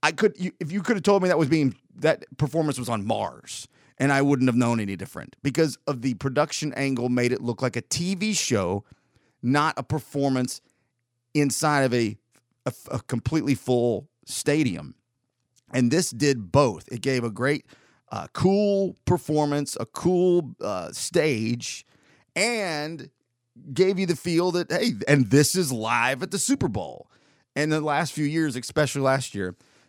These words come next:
they haven't done that. So, um, that was, uh, that was, that was pretty cool.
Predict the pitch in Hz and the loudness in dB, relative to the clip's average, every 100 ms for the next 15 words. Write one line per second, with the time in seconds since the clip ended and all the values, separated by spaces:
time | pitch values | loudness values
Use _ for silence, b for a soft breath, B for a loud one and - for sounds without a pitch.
0 | _ 120 123 113 107 113 107 87 67 - | _ 0 2 0 -2 -4 -4 -8 -12 -16
1 | - 113 101 95 85 82 - _ _ _ | -12 -8 -8 -8 -10 -16 -20 _ _ _
2 | _ _ _ _ _ 143 143 147 139 123 | _ _ _ _ _ 0 0 0 -6 -6
3 | 120 110 123 123 95 120 117 - 110 - | -6 -4 -2 -4 -2 -4 -2 -6 -6 -6
4 | 85 | -6